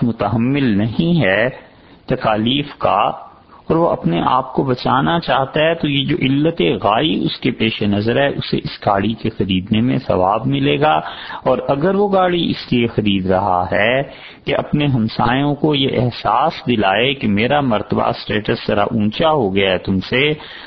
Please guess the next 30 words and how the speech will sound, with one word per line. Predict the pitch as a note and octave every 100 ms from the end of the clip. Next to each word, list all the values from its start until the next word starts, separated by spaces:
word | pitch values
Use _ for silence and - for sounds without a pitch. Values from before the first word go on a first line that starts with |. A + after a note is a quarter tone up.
| -
تو | C3
یہ | A#2+ D#3+
علت | - C#3 C3 C3+ C3
غائی | D3 G#2 F2+ G2+ B2+ D#3 E3+
اس | - - -
کی | C#3 D3 D#3+ - - -
اور | - C3+
اس | C3 D3+ C3
کا | - A#2+
مقصد | G2+ G#2 - - - G3+ C3+ G2+
برا | A2+ A#2+ A2+ A2+
ہے، | A2 A#2+
لہذا | A2 A2 G2 A2 C#3 D3+ -
اس | B2+ - G#2+
گاڑی | G#2 G#2+ A#2+ B2+
کے | B2 C#3+ D3+ D#3
ایک | D3 C3+ C3 C#3+ C#3 -
ایک | A2+ C3+ C#3 C#3
ٹائر | A#2 A#2 C#3
کے | C#3 C3
گھومنے | G2 - A#2 C#3+ G3+
پہ | G#3 F#3
بھی | C#3+
اسے | - - -
عذاب | G2 F#2+ F2+ F#2 -
ہوگا | G2 A2+
اور | A#2+ A2
گناہ | G2 F#2+ F#2
ملے | F#2 C3 E3+
گا۔ | G#2